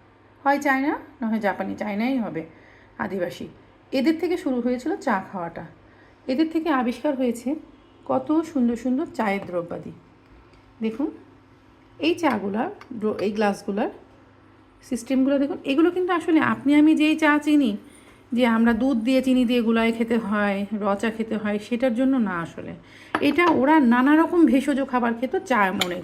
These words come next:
চায়ের রূপ আকারে। এই দেখুন, এটা হচ্ছে ছাঁকনি, ফিল্টার হয়ে চলে যাবে, ওই রসটা খেতে হবে যেটা থাকবে ভিতরে।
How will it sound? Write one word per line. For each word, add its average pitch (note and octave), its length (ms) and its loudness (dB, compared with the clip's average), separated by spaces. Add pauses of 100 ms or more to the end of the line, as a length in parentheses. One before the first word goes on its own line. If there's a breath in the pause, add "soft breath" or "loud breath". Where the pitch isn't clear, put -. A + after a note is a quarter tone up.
চায়ের G#3 400 0
রূপ F3+ 220 -6
আকারে। D#3+ 360 -6 (460 loud breath)
এই B3+ 80 0
দেখুন, D4 300 0
এটা A#3 160 0
হচ্ছে C4 140 -2
ছাঁকনি, G#3 380 -4
ফিল্টার G3+ 400 -4
হয়ে B3+ 200 0
চলে G3 260 -4
যাবে, F#3 300 -2 (340 loud breath)
ওই A3+ 240 2
রসটা G3 340 0
খেতে A#3 300 -4
হবে E3 240 -4
যেটা E3+ 240 -8
থাকবে F#3 340 -2
ভিতরে। D#3 420 -6